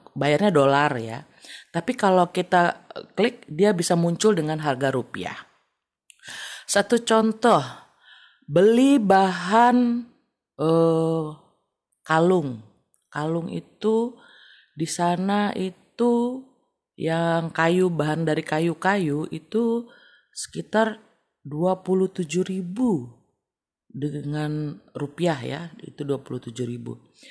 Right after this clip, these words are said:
Sam-, beli aja, eh, beberapa macam harganya sama dua puluh tujuh ribu. Itu kalau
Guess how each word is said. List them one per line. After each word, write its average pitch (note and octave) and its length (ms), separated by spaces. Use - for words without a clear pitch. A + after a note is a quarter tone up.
Sam-, D#3 400
beli G#3+ 320
aja, C#4+ 560
eh, D3 320
beberapa D3+ 960
macam E3+ 500
harganya E3 400
sama E3+ 320
dua D#3+ 160
puluh D#3 160
tujuh C#3+ 240
ribu. C#3 460
Itu D#4 320
kalau A#3 540